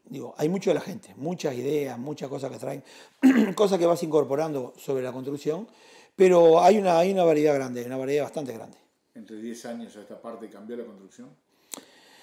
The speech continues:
Speaker 1: A ver, ¿cambió la construcción? No. Nosotros,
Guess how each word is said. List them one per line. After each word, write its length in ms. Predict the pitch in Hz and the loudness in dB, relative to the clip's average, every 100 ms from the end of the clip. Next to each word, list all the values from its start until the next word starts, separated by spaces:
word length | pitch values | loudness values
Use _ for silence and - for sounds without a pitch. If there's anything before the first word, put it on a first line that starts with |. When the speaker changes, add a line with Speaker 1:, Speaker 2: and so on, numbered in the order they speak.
| _ _ _ - | _ _ _ -4
Speaker 1:
A 120 | 262 | 2
ver, 200 | 226 180 | 2 2
¿cambió 280 | 214 233 311 | 0 0 0
la 100 | 320 | -4
construcción? 760 | 262 208 208 - 247 285 294 208 | -4 -6 -8 -6 -6 -6 -6 -4
No. 340 | 156 123 - | -4 -6 -10
Nosotros, 540 | 135 143 240 262 277 | -10 -8 -4 -2 -2